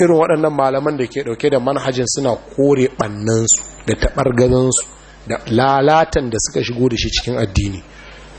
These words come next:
To, kun ga waɗannan da malam ya faɗa, to, kullum ƙoƙari suke su ɓata waɗanda ke kan manhajin na gaskiya, da ya masa sharri, da ya masa ƙage, da cin mutuncinsu.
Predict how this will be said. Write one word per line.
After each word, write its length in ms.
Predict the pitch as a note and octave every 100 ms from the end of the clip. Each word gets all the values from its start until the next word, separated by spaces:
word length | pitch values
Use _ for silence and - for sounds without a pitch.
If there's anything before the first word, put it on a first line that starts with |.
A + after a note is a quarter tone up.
| - - - -
To, 80 | -
kun 160 | G#2 D#3
ga 220 | F3 F3+ - - - - - -
waɗannan 420 | D3+ F#3 F3 F3
da 100 | C#3+
malam 360 | C#3 D#3 E3 D3+
ya 80 | D#3+
faɗa, 320 | D3+ D#3 F3 - - _ - -
to, 80 | -
kullum 400 | - D3 D#3 E3
ƙoƙari 520 | F3 C#3+ C3 C3+ C3+ C3
suke 400 | D3 - B2+ B2
su 140 | - -
ɓata 340 | C#3+ C#3 - B2
waɗanda 420 | B2 D3+ B2 G#2+
ke 140 | - C#3
kan 140 | - B2
manhajin 440 | B2+ B2 A#2+ A#2
na 80 | A2
gaskiya, 420 | G#2+ G2+ - F#2 - - - - - - - - G#2+
da 100 | A2+
ya 80 |
masa 200 | A#2+ B2 A2+
sharri, 400 | - A2+ A2 - - - - -
da 40 | A2
ya 60 |
masa 240 | A2+ A#2 A2 -
ƙage, 460 | A2+ A2 A2+ A2 - - -
da 60 | -
cin 180 | - C3+
mutuncinsu. 680 | A#2 A2 B2 A#2 G#2+ F#2+ -